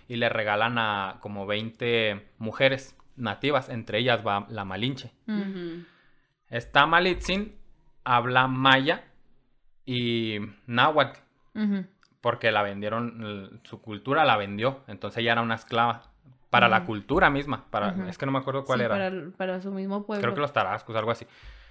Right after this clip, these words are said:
Speaker 1: Entonces ellos se lo dan a los españoles, dicen, "No, pues llévatela junto con estas, estas mujeres,
Speaker 2: Ujú.
Speaker 1: háganle lo que quieran, pues son de ustedes". O sea,
Speaker 2: Ajá.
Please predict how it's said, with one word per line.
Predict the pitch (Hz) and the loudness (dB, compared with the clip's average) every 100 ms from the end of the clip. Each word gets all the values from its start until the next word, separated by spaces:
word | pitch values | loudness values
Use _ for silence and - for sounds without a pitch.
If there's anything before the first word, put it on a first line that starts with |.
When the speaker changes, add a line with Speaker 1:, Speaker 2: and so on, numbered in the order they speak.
| _ - | _ -6
Speaker 1:
Entonces | 147 185 202 175 | 2 2 4 2
ellos | 165 | 2
se | 170 | 2
lo | 156 | 4
dan | 139 | 4
a | 156 | 2
los | 156 | 0
españoles, | 143 127 131 175 147 | 0 0 2 0 0
dicen, | 127 117 | -4 -2
"No, | 127 160 | -4 -2
pues | 127 | 0
llévatela | 127 143 156 147 | 2 2 0 -4
junto | 147 110 104 | -6 -8 -6
con | 104 | -6
estas, | 107 - 120 117 120 | -6 -6 -10 -8 -14
estas | - 120 | -8 -6
mujeres, | 123 - 104 | -2 -2 -2
Speaker 2:
Ujú. | 123 | -2
Speaker 1:
háganle | 120 117 | -4 -6
lo | 113 | -8
que | 117 | -8
quieran, | 139 151 | -8 -8
pues | 131 | -12
son | 101 | -16
de | 101 | -14
ustedes". | - 98 - - | -8 -10 -10 -14
O | |
sea, | 196 185 | -10 -10
Speaker 2:
Ajá. | 175 | -12